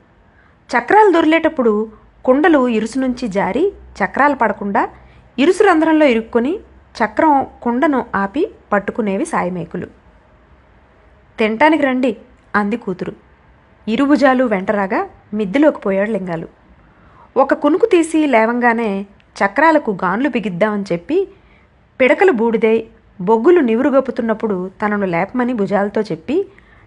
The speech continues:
టవలు విదిలించి నాపరాయి మీద పరుచుకున్నాడు లింగాలు. పొద్దు ఏటవాలుతూ ఉంది. కణకణా కాలుతున్న బొగ్గుల మీద పిడకలు నూసై రాలిపడుతున్నాయి. గాన్లు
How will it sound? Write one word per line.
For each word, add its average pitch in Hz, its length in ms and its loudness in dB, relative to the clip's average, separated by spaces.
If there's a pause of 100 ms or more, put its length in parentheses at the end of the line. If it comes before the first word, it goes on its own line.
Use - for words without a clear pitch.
(160)
టవలు 320 220 4
విదిలించి 262 600 0 (420)
నాపరాయి 254 440 2
మీద 233 160 -2
పరుచుకున్నాడు 190 760 -4
లింగాలు. 175 380 -8 (1000)
పొద్దు 208 460 -2 (340)
ఏటవాలుతూ 190 600 -4
ఉంది. 175 280 -10 (1040)
కణకణా 247 460 0
కాలుతున్న 226 560 -2 (180)
బొగ్గుల 185 340 -2
మీద 277 160 0
పిడకలు 220 460 -4
నూసై 202 440 -4 (220)
రాలిపడుతున్నాయి. 180 760 -4 (840)
గాన్లు 202 640 0